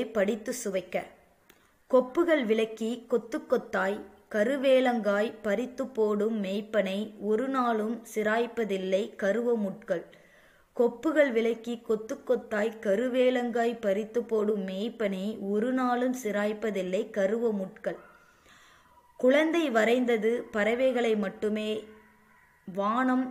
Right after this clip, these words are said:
தானாக உருவானது. குழந்தை வரைந்தது பறவைகளை மட்டுமே வானம் தானாக உருவானது என்ற இந்த இரண்டு புது கவிதைகளையும்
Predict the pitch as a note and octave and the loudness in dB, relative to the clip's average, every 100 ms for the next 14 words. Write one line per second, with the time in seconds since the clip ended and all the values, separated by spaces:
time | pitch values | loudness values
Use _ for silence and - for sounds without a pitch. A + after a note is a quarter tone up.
0 | - G#3 G#3 A#3+ B3 A#3 B3+ G3 F#3+ F#3+ | -4 -4 -2 0 0 2 0 0 -2 -2
1 | F#3+ F3+ F3 F3 - - - _ - A#3+ | -2 -4 -4 -6 -8 -20 -20 _ 0 2
2 | C4 C#4+ C#4+ D4+ G#3+ G3 G#3+ A#3 G#3+ G3+ | 4 2 2 0 0 0 0 0 0 0
3 | A3 G#3+ - G3 A3+ C4+ C4 C4 A#3 G3+ | -2 -2 -4 0 2 0 0 2 2 0
4 | F#3+ - G3+ F#3+ G#3 - F#3 F#3+ A3+ A#3 | -4 -2 -2 -2 -6 -8 -4 -2 -2 -2
5 | A#3 A#3 - G3+ G#3+ A#3+ A#3+ A#3 A#3 G3 | -4 -6 -6 -4 -2 0 0 0 -2 -2
6 | F#3+ F#3+ F#3 F3+ F3+ F3 F3 - - - | -2 -2 -2 -4 -4 -6 -8 -20 -20 -8
7 | G#3+ A3 A3+ A3 G#3+ A3 A#3+ C4+ C#4 B3 | -4 -2 -2 0 -2 0 -2 -2 -4 -2
8 | B3 B3+ A#3 A#3 A3+ A3+ A3 | -2 -2 -2 0 0 0 -2